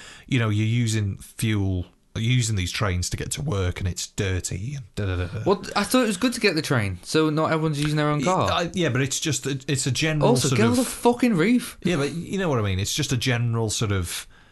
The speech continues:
Speaker 1: you shouldn't be doing this because it's bad for the environment. We should all go green. Da, da, da, da. But I think the, it, that sort of thing doesn't really work because all it ends up doing,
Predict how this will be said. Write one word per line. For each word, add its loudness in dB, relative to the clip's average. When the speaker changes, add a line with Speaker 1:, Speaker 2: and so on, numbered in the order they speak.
Speaker 1:
you 0
shouldn't 0
be 0
doing 0
this -4
because -4
it's -8
bad -2
for -2
the 0
environment. -4
We -10
should -4
all -2
go -4
green. -4
Da, -4
da, -2
da, -6
da. -8
But -4
I -2
think -4
the, -2
it, -4
that -2
sort 0
of 2
thing -2
doesn't 0
really 2
work 0
because -2
all 0
it -4
ends 0
up -6
doing, -2